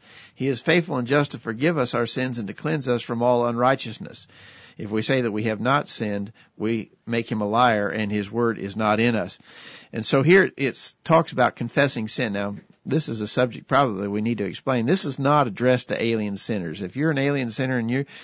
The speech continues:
and you're coming, uh, to the Lord in obedience to the gospel plan of salvation, you don't have to confess all of your past sins. The, the very fact that you acknowledge that you need salvation is, is, is enough.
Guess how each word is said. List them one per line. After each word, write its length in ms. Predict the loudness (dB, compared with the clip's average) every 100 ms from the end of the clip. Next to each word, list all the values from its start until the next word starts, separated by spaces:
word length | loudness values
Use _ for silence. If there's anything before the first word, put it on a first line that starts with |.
| -18 -8
and 160 | -2
you're 120 | -2 0
coming, 540 | 2 2 2 -2 -6 -14 -20 -8 -2
uh, 260 | 0 0 -4 _
to 160 | -2 -2
the 120 | 0
Lord 380 | 2 4 4 4
in 100 | 2
obedience 560 | 0 0 0 0 -4 -6
to 100 | -6
the 120 | 0
gospel 400 | 4 2 0 -4
plan 260 | 0 0
of 60 | 2
salvation, 720 | 0 2 2 2 0 -4 -6 -12 -20 -20 -18 -6
you 240 | -2 2
don't 160 | 4 4
have 120 | 2
to 60 |
confess 480 | -2 -4 2 2 4
all 180 | 4 2
of 100 | -2
your 100 | -14
past 400 | -2 2 2 0
sins. 440 | -2 -2 -2 -4
The, 280 | -4 -4 -6
the 160 | -6 -2
very 220 | 0 0
fact 300 | 2 0 0
that 160 | -6 -4
you 120 | -2
acknowledge 600 | -2 0 2 4 2 -2
that 200 | -8 -4
you 100 | -4
need 260 | -2 -2 0
salvation 640 | 0 2 2 2 2 -2
is, 280 | -4 -6 -10 -4
is, 280 | -4 -4 -8 -18 -20 -8
is 180 | -4 -2
enough. 640 | 2 6 6 6 2 -4